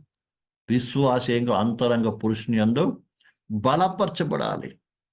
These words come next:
విశ్వాసము ద్వారా ప్రభువు ఎక్కడ నివసించాలి? లో-, మనలో నివసించాలి. అంటే దేవుని ఆలయముగా మార్చబడాలి ఒక వ్యక్తి. అర్థమైందండి? దేవుని ఆలయముగా మనం మార్చబడాలి.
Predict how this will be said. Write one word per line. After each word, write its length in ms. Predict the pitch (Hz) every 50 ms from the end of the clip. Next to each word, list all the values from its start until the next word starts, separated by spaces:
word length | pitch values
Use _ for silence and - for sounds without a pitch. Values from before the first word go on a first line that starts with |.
| _ _ _ _ _ _ _ _ _ _ _ _ _ _ _ _ _ _ -
విశ్వాసము 920 | 113 143 156 160 - 214 214 214 220 226 233 240 247 - - 214 202 185
ద్వారా 640 | 170 165 160 - 123 113 107 110 120 156 - - - _ _ _ _ _ _ _ _ _ -
ప్రభువు 460 | 147 151 165 180 202 254 254 247 226
ఎక్కడ 160 | 185 - 233
నివసించాలి? 480 | 220 240 240 233 214 185 208 208 180 165
లో-, 320 | 131 127 143 160 175 185 143
మనలో 320 | 120 127 165 208 233 262
నివసించాలి. 600 | 269 277 269 277 277 277 285 269 254 269 233 175 151
అంటే 140 | 165 208 233
దేవుని 500 | 151 123 147 175 220 247 262 269 254 226
ఆలయముగా 640 | 143 156 180 220 262 294 302 302 311 302 311 302
మార్చబడాలి 540 | 302 294 302 302 - 269 262 269 262 254 240
ఒక 120 | 214 175 190
వ్యక్తి. 540 | 170 165 160 160 - 190 - 175 - - _ _ _ _ _ _ _ _ _ _ _ _ _ _ _ _ _ _ _ _ _ _ _ _ _ _ _ _ _ _ _ _ _ _ _ _ _ _ -
అర్థమైందండి? 720 | 110 131 151 156 170 165 160 156 151 151 165 170 170 - - _ _ _ _ _ _ _ _ _ _ _ _ _ _ _ _ _ _ _ _ - - _ _ _ _ _ _ -
దేవుని 420 | 170 110 131 156 175 185 196 196 185
ఆలయముగా 520 | 139 135 147 160 170 170 160 160 160 156
మనం 240 | 147 147 139 135 123
మార్చబడాలి. 720 | 123 123 123 - - - 107 - - 78 - - - -